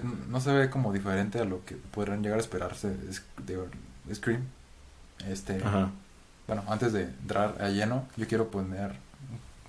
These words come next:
Speaker 1: pequeño paréntesis, es que se me hizo gracioso que aquí en México se llama Grita. Ya, eso es todo.
Speaker 2: <laughs>
Speaker 1: Este, no sé, es,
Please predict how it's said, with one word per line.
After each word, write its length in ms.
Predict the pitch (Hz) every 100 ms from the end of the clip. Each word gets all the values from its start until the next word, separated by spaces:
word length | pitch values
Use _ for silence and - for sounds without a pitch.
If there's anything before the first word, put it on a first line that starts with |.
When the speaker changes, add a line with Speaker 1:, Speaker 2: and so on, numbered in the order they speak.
| -
Speaker 1:
pequeño 380 | 117 113 107 107
paréntesis, 460 | 95 98 110 131
es 100 | 127
que 100 | -
se 80 | 120
me 140 | 101
hizo 160 | 98 110
gracioso 400 | 107 95 95 110 -
que 80 | 80 - - - - - - -
aquí 200 | 110 110
en 60 | 110
México 180 | 120
se 60 | 101
llama 180 | 104 107
Grita. 300 | 104 98 - - - - - -
Ya, 180 | 101 95
eso 80 | 92
es 60 | 95
todo. 160 | 92 95 - - - - - - - -
Speaker 2:
<laughs> 100 | 131 139 143 131 110 - 202 190 - - -
Speaker 1:
Este, 1160 | 107 104 - 107 101 101 98 98 98 98 98 95 98 - - - - - - - - - - -
no 100 | 135
sé, 280 | 202 202 -
es, 160 | 151